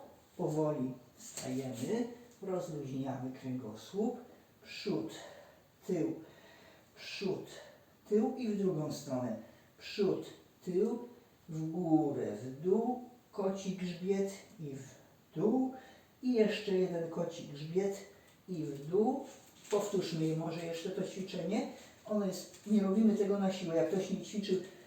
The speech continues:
specjalnie, to robi to bardzo powoli. Hop, hop, tuptamy sobie dłońmi do przodu, tak? Dłonie, e, kolana zostają i nogi w tej pozycji, jakiej są. Opieramy sobie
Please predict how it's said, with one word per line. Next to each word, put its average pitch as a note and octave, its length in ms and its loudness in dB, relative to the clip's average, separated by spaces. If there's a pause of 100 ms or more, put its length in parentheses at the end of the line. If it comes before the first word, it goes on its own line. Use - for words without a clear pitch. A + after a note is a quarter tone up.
(100)
specjalnie, F#3 640 0
to F3 180 -4
robi F3+ 180 -2
to E3+ 140 -4
bardzo E3 320 2
powoli. E3+ 720 0 (240)
Hop, B3+ 240 2 (460)
hop, A#3 280 -2 (320)
tuptamy G#3 480 4
sobie F3+ 260 -2 (260)
dłońmi F#3 460 2
do - 120 -2
przodu, - 720 0 (340)
tak? G3 320 2 (380)
Dłonie, G#3 380 8 (580)
e, - 40 -6
kolana G3+ 420 8
zostają F3 460 2 (100)
i - 520 -4
nogi E3+ 380 6 (180)
w - 120 -10
tej F#3 100 4
pozycji, F3+ 460 0
jakiej C3+ 260 2
są. B3 360 8 (560)
Opieramy F#3+ 760 8
sobie - 320 0